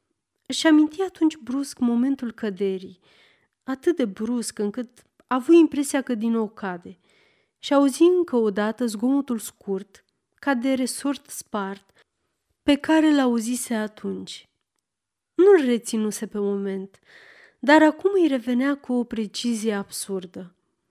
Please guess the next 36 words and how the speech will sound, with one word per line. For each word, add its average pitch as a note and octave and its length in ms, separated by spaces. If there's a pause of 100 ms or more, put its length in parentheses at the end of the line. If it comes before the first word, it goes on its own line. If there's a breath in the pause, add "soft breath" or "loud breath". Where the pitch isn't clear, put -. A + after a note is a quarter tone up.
(300)
Sunet B3 460
sec - 460
de G3 180
ligament G#3 520
care A#3 200
se A3+ 200
rupe, G3 420 (640 soft breath)
de C4+ 120
arc C#4+ 500
ce - 120
se G#3 180
sparge - 480
și, - 180
într-adevăr, A#3+ 840 (460 soft breath)
îi C#4+ 80
se C#4+ 180
păru D#4+ 260
că F4 180
undeva, G#3+ 800 (280)
în B3 180
intimitatea A3 840
acestui G#3+ 400
trup A3 280
pe A3 100
care G#3+ 240
nu-l B3 340
mai G3 160
simțea, G3 680 (640 soft breath)
ceva F#4 340
trebuie D#4+ 340
să C#4 160
se B3+ 160
fi B3 200
rupt G3 260
din F#3+ 220
loc. F#3 360